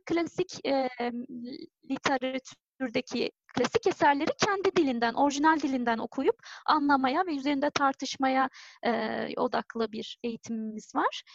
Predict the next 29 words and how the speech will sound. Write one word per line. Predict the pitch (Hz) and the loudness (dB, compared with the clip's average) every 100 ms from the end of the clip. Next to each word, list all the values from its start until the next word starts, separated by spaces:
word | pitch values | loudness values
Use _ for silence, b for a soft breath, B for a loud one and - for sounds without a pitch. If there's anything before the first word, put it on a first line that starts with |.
| B - | B -4
Yani | 160 254 - | -4 -4 -4
tercüme | - 277 254 269 262 | 2 2 2 -2 -2
metinler | 269 - 262 262 | -4 -6 -6 -4
üzerinden | 240 262 254 254 254 254 247 | -4 -4 -2 -4 -4 -4 -4
değil, | 240 240 508 - 247 | -4 -4 -8 -6 -4
e, | 233 226 226 | -4 -4 -6
bizatihi | 247 254 240 370 | -2 -2 -2 -6
kendi | - 262 240 254 | -2 -2 -2 -4
dilinden, | 247 220 220 269 339 | -4 -6 -4 -4 -2
bizatihi | 254 262 254 - 262 | -2 -2 -2 -6 -8
kaynaklara | - 240 226 - 233 | -4 -4 -4 -6 -4
ulaşmak | 240 226 226 - 233 - | -4 -2 -4 -4 -8 -8
şeklinde. | 214 - 214 208 349 539 B B B B B _ | -10 -10 -12 -8 -8 -8 B B B B B _
İslami | - - 262 277 | -12 -4 -2 0
ilimlere | 285 269 269 | 0 -2 -2
ek | 269 - | -4 -2
olarak | 277 269 269 - | -2 -2 -4 -6
sosyoloji, | 269 262 277 254 262 - 247 247 | -6 -6 -6 -4 -4 -4 -6 -6
siyaset, | - 269 262 254 - 254 240 - | -6 -2 0 0 -4 -6 -6 -6
iktisat, | - - _ 254 - 240 220 _ | -8 -10 _ -10 -4 -2 -4 _
İslam | - - 254 262 | -20 -8 -6 -6
düşünce | - 262 277 | -8 -6 -8
tarihi, | - 269 254 240 226 226 - | -4 -2 -2 -4 -6 -8 -8
İslam | - - 262 | -12 -4 -2
medeniyet | 262 254 262 247 262 - | -2 -2 -4 -4 -6 -4
tarihi, | 262 233 226 226 | -4 -2 -4 -6
eleştirel | 254 247 - - 269 285 | -4 -4 -6 -2 2 2
düşünme | 294 - 285 311 | 0 -6 -6 -6
gibi | 294 | -6